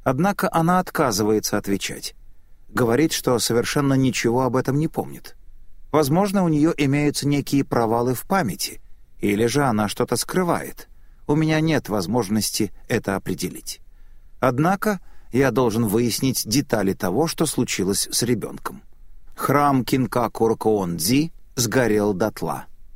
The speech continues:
Поджог. Третье августа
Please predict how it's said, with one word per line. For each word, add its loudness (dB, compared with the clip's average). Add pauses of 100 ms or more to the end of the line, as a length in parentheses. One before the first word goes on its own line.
(260)
Поджог. -4 (1300)
Третье 2
августа 0